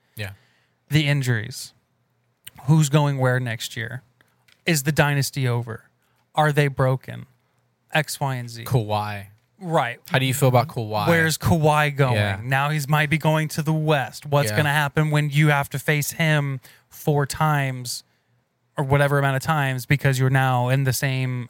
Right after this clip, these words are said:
Speaker 2: area, the same conference, the same, is it gonna make it easier for the Warriors to get to the finals or not? You know, is Kawhi the power balance to stop the Warriors and these guys? That's a lot of conversation about the Warriors.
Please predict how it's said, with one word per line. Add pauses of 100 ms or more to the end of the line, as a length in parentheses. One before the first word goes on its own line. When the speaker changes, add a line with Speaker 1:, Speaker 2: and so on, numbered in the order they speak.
Speaker 2:
area,
the
same
conference,
the
same, (400)
is
it
gonna
make
it
easier
for
the
Warriors
to
get
to
the
finals
or
not? (720)
You
know,
is
Kawhi
the
power
balance
to
stop
the
Warriors
and
these
guys? (1120)
That's
a
lot
of
conversation
about
the
Warriors.